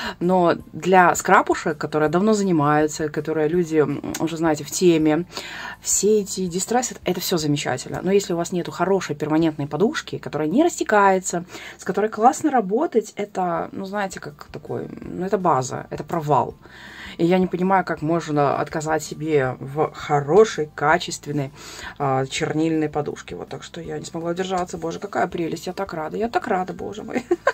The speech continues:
<laughs> В общем, у меня куча эмоций. Вот, ну, заправочки у меня всегда есть, но,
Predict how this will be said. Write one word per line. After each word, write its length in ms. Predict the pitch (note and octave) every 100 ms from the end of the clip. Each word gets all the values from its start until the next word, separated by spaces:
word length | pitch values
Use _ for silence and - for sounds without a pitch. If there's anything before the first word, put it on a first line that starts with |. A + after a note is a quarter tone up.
| -
<laughs> 480 | A4+ C5 C#5+ B4 F4
В 40 | F4+
общем, 220 | - B3+
у 40 |
меня 220 | A#3 C4
куча 300 | B3+ B3+ B3+
эмоций. 400 | A#3+ C4 A4+ E4
Вот, 180 | G3+ G#3
ну, 220 | B3+ C4+ F#3
заправочки 440 | F#3+ F#3+ F3+ -
у 20 |
меня 80 | E3+
всегда 300 | E3+ E3+ G#3+
есть, 240 | F#4 G#3+
но, 140 | F3